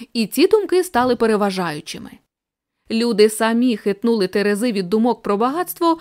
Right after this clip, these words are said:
до думок про втрату і справді все втратили. Але тільки но гроші зникли, пішов і страх втрати. Терези хитнулися назад до думок про багатство, і воно повернулося.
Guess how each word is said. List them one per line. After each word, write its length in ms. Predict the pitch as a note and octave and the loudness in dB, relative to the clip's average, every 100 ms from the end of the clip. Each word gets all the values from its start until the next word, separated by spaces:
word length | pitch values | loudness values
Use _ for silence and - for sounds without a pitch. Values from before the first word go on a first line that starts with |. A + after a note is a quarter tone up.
| - - | -6 -2
до 300 | G3 C#4+ G4+ | 2 4 4
думок 340 | F#4+ C4+ C4 | 4 4 2
про 140 | A3+ | -2
втрату 560 | A3 - G3 G3+ F#3+ F3+ - - | -2 -2 -2 -2 -4 -6 -8 -6
і 140 | A#3+ | -6
справді 560 | - - F#3+ G#3 B3+ G4 | -6 -4 0 2 2 0
все 280 | - G#3 | 0 -4
втратили. 640 | F3+ - F#3+ E3 D3 - - _ _ _ _ _ _ _ | -4 -2 -4 -4 -12 -16 -20 _ _ _ _ _ _ _
Але 280 | A3+ A3+ A3 | -2 2 0
тільки 520 | A3 C4+ C4+ - G3 | 2 2 2 2 0
но 120 | G3 | 0
гроші 420 | G3+ A#3+ C4+ - G3 | 0 0 0 2 2
зникли, 580 | F#3+ D#4 F4 G3+ F3 - - | 4 2 0 -2 -2 -6 -6
пішов 420 | A#3+ - G3 F#3 | -6 -2 -2 0
і 40 | |
страх 320 | A#3+ A#3 B3+ - | -2 0 -2 -2
втрати. 560 | - E4+ E3+ E3 - _ _ _ _ _ - | -2 0 -2 -6 -16 _ _ _ _ _ -4
Терези 320 | F4+ F#4 G4+ A4+ | 2 4 4 4
хитнулися 540 | F#4 F#4+ F#4 E4+ D#4+ | 2 2 2 2 2
назад 480 | D#4 B3 G3 A3+ B3 | 2 2 2 2 2
до 100 | D4+ | 2
думок 380 | C#4 G#3+ F3+ - | 4 2 -2 0
про 140 | B3+ | 2
багатство, 640 | F4+ E4+ C4 - - A#3 A#3 _ | 2 2 -2 -4 -2 -2 -2 _
і 100 | C#4 | -2
воно 280 | A3 G3+ E3+ | 0 0 0
повернулося. 840 | A#3+ D4 G4 C#4 E3+ D#3+ - - | 2 4 4 4 2 -2 -8 -14